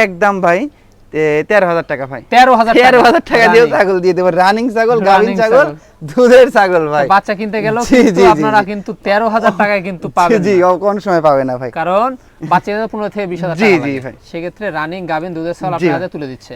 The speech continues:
Speaker 1: জি ভাই।
Speaker 2: সম্পূর্ণ খরচ দিচ্ছেন তো?
Speaker 1: সম্পূর্ণ খরচ। ওখানে পনেরোশো টাকা কমে গেলে তাহলে কয় টাকার ফুড ছাগলটা থাকলো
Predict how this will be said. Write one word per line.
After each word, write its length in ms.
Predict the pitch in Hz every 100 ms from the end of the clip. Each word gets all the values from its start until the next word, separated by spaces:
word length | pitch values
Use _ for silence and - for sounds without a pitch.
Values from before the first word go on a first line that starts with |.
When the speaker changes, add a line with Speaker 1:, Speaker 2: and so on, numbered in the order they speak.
| 147
Speaker 1:
জি 100 | 160 139
ভাই। 80 | 127
Speaker 2:
সম্পূর্ণ 200 | 190 196
খরচ 100 | 202
দিচ্ছেন 160 | 175 208
তো? 40 | 277
Speaker 1:
সম্পূর্ণ 300 | 294 277 247 175
খরচ। 160 | 156 208
ওখানে 220 | 214 247 254
পনেরোশো 280 | 247 240 226 233
টাকা 120 | 240
কমে 140 | 233 226
গেলে 120 | 226
তাহলে 140 | 220 226
কয় 120 | 226 214
টাকার 160 | 208 202
ফুড 100 | 220
ছাগলটা 280 | 202 190 180 165
থাকলো 200 | 170 160